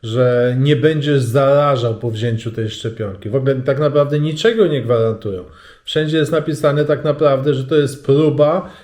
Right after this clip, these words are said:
i każdy zaszczepiony będzie obserwowany przez dwa lata, żeby stwierdzić, czy ta szczepionka rzeczywiście działa, czy nie działa. Także jesteśmy poddawani wszyscy tak naprawdę eksperymentowi medycznemu.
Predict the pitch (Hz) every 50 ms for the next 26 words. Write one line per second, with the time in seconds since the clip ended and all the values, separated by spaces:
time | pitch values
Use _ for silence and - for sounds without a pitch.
0 | _ _ 143 127 - 175 160 156 139 156 151 135 143 147 143 - - 160 135 127
1 | 147 139 131 135 151 156 160 143 135 123 170 170 - - 214 208 - - - 190
2 | 180 170 151 151 160 151 143 160 175 185 175 165 147 127 - - 147 135 127 120
3 | 120 113 135 147 147 147 139 131 127 131 131 139 180 226 226 226 - - - _
4 | _ 131 160 170 160 147 - - - 165 170 185 180 180 180 170 - - 175 165
5 | - - - 156 - - 143 139 139 - 160 139 135 143 131 - 151 143 143 131
6 | - - 160 135 123 127 117 113 123 120 127 - 151 160 170 175 185 233 220 170
7 | 110 82 - - - - - - - - _ _ 160 143 117 139 165 160 143 -
8 | - 175 - - 170 160 - 175 156 147 156 156 147 147 151 151 151 160 151 151
9 | - - 139 127 - - 175 165 170 151 127 - 160 139 - 151 139 139 131 151
10 | 156 156 147 151 - - 175 170 175 175 180 175 170 220 214 190 151 127 117 101
11 | 95 101 - - - 95 85 85 87